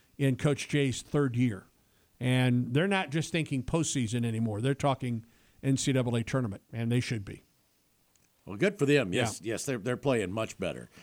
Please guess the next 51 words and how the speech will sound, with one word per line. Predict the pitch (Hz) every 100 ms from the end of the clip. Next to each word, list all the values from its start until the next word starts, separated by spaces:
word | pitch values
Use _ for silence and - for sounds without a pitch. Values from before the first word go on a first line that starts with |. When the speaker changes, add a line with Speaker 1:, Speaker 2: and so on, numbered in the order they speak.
| - - -
Speaker 2:
Um, | 135 139 131 127 123 - - -
let's | 147 180 -
see. | 185 160
Ha-, | 160 147
have | 151
you, | 143 151 147
uh, | 139 131 117 113
have, | 135 147 -
have | 131
you | 113
seen | - 175 185 180 165 - -
Coach | 185 175
Freeze | - 214 165
any | 127 104
lately? | 87 78 60 175
Speaker 1:
I |
haven't. | 196 240 151 - - -
I've, | 156 156 151
I've | 160 160 160 131
Speaker 2:
He's, | 196
Speaker 1:
seen | 185 175
Speaker 2:
he's, | 226 - 117
he's | 220 160 - -
Speaker 1:
I've | 156
seen | 185 175
pictures. | 233 269 - 214
Speaker 2:
on | 277
the | 262
road | 294 247 175
an | 160
Speaker 1:
Yeah. |
Speaker 2:
awful | 147 170
lot. | 160 170 180 - -
Speaker 1:
That's | 196 202
what | 214 208
I've | 202
seen. | 226 175 123
I've | 151
seen | 180 170
pictures | 196 196 214 196
of | 190
him. | 165 180 196 - _ _ _ -
Um, | 127 131 127 123 110 - -
a-, |
all | 135 165 185 190
indications | 175 165 185 180 175 147
are | 156 175
that | 156 147
he | 151
has | 160 156
his, | 165 143 -